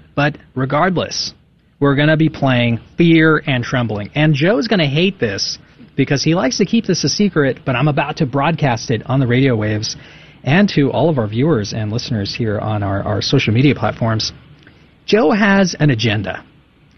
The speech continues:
Look, he doesn't want me to tell you this. He's got an agenda, and the agenda is that he wants to play the show and pretend like he's the, the, you know, the, you know, he's gonna, he's gonna be on your side. Actually, no, he's the tricky one.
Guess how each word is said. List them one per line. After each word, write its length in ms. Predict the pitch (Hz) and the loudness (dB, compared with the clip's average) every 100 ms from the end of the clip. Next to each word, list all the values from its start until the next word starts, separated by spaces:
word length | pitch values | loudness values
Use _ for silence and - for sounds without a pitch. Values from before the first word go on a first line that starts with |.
| _ _ | _ _
Look, 200 | 131 - | -2 0
he 160 | 156 160 | 0 2
doesn't 280 | 208 233 | 4 4
want 200 | 165 180 | 4 4
me 100 | 165 | 4
to 80 | 151 | 2
tell 240 | 123 151 160 | 2 2 4
you 140 | 123 | 2
this. 180 | 95 - | -2 -4
He's 140 | 117 | -2
got 320 | 131 135 - | 0 -2 0
an 100 | 165 | 0
agenda, 540 | 151 127 117 101 - - _ - | 0 -2 -4 -6 -10 -14 _ -4
and 140 | 127 | 0
the 100 | 123 | 0
agenda 380 | 117 143 180 190 - | 0 2 2 2 2
is 380 | 120 113 - - - - - _ - - _ - - - - | 0 0 -4 -8 -16 -20 -20 _ -20 -20 _ -20 -20 -10 -2
that 140 | 139 | 0
he 260 | 135 196 220 | 2 2 4
wants 340 | 147 160 - | 2 2 0
to 80 | 139 | -2
play 280 | - 165 220 | 0 2 2
the 160 | 196 | 2
show 800 | 147 - 185 180 110 92 92 113 - | 0 0 2 2 2 -2 -4 -4 0
and 220 | 131 117 | 0 0
pretend 440 | 127 - 202 208 | -2 0 4 4
like 160 | 156 139 | 4 0
he's 360 | - 190 151 - | 2 0 0 -2
the, 300 | 139 123 120 - | 0 0 -2 -4
the, 60 | |
you 140 | 151 180 | 0 2
know, 280 | 143 135 | 2 2
the, 120 | 139 147 | 2 0
you 280 | 139 190 | 0 2
know, 160 | 190 151 | 4 4
he's 180 | 160 160 | 0 -2
gonna, 160 | 185 165 | -2 -2
he's 200 | 180 175 | 0 -2
gonna 160 | 214 220 | 0 2
be 180 | 226 | 2
on 120 | 208 202 | 2 2
your 120 | 196 | 2
side. 400 | - 185 170 131 | 2 4 4 2
Actually, 480 | 143 160 196 175 147 | 0 0 2 2 2
no, 320 | 113 87 - | 0 -4 -2
he's 220 | 180 190 190 | 2 2 2
the 60 | |
tricky 340 | 156 143 - 98 | 0 -2 -2 -6
one. 180 | 90 | -8